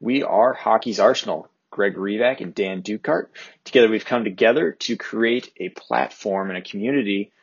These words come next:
to expand on hockey intelligence, hockey I Q, whatever you want to call it. Uh, we're very passionate about seeing this game played smarter and better and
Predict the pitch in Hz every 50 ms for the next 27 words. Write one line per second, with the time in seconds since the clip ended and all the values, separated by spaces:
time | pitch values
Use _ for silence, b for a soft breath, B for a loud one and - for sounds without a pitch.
0 | _ - - 113 110 - - - 151 160 156 135 87 - - - - 135 135 131
1 | - - 139 123 110 101 - - 120 123 135 139 127 151 160 151 - - 107 104
2 | 101 - 107 98 98 98 - - 127 135 143 139 113 107 95 98 101 98 104 101
3 | 98 92 - - 107 107 127 147 156 - - B B B B B B B B B
4 | - - 98 95 92 98 95 117 117 110 107 101 - 98 101 104 - - - 107
5 | 98 92 - - 104 95 92 - - 104 95 95 92 - 98 95 90 - - -
6 | 101 95 95 98 98 98 98 95 95 95 92 90 - - 95 98 98 95 95 92
7 | 90 87